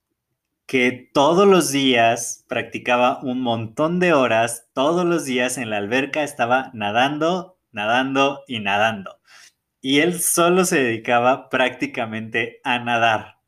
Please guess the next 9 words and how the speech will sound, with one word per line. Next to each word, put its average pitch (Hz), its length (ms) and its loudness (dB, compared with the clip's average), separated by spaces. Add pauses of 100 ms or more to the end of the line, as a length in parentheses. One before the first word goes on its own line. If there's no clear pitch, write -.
(520)
No 156 280 -4
era 196 500 -2
que 135 120 -6
hubiera 135 300 0
nacido 131 580 -2
con 107 220 -10
genes 139 400 -4
de 143 120 0
pescado. 156 840 -2